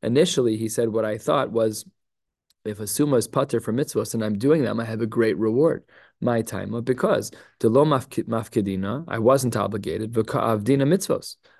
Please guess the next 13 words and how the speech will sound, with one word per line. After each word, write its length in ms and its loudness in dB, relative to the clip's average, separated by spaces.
and 80 -4
I 60 2
was 140 4
doing 260 4
them. 240 -6
But 320 2
the 80 2
hashta 420 2
de 80 0
shamas 500 -2
lahada 320 0
Reb 160 0
Chanina, 500 -6